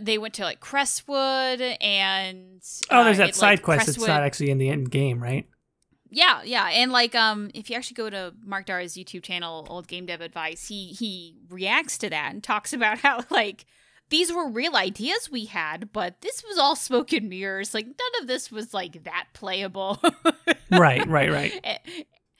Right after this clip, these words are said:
Speaker 1: so, like, um, kinda talking about where it was, uh, but s-, so that was a year before the game released.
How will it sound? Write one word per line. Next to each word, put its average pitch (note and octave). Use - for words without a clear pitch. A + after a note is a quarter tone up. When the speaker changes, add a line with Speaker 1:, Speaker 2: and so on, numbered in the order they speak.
Speaker 1:
so, C#4+
like, A#3+
um, G3
kinda C4
talking B3+
about F3+
where F3+
it F3
was, F3
uh, G3+
but G3+
s-, -
so A3+
that B3
was D4
a A3+
year G#3
before F3
the E3
game D3
released. -